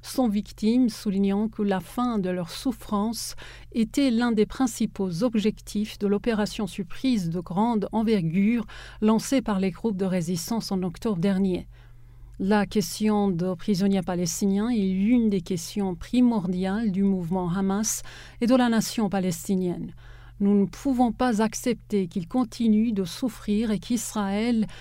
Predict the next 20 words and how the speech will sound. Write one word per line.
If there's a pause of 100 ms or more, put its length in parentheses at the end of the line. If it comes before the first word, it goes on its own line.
(160)
les
agresse »,
a
déclaré
Oussama
Hamdan, (400)
représentant
du
Hamas
au
Liban,
lors
d'une
conférence
de
presse
à
Beyrouth
mardi. (1700)
Le